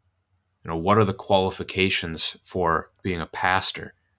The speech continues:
One of the qualifications is that they cannot be new to the faith. And so we've got these, these new Christians whose faith just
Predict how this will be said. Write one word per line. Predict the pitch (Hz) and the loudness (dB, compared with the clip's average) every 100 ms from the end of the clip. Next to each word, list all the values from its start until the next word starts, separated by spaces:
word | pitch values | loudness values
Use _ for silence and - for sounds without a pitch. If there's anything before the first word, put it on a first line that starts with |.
| _ | _
One | 87 101 | 0 2
of | |
the | 92 | 2
qualifications | - 98 92 - 85 127 143 - 85 90 | 0 2 2 0 -4 0 0 0 -4 -4
is | 85 | -6
that | 87 | -6
they | 87 | -8
cannot | - 110 101 90 | -4 0 0 -2
be | 90 | -6
new | 85 95 | -2 -2
to | 87 | -2
the | 80 | -6
faith. | - 87 85 - - _ _ _ _ _ _ _ _ _ _ | -6 -6 -6 -12 -20 _ _ _ _ _ _ _ _ _ _
And | - 90 85 82 - _ _ _ _ _ _ | -10 -6 -6 -6 -12 _ _ _ _ _ _
so | - - | -8 -6
we've | 92 98 | -4 -4
got | - 110 113 | -4 -6 -2
these, | 110 98 - | 0 0 -4
these | 101 90 | -8 -4
new | 95 110 | 0 0
Christians | 110 113 120 - 82 82 | 2 2 2 -2 -6 -8
whose | - 90 | -6 -6
faith | - 113 127 117 | -4 0 0 0
just | - 92 | -4 -6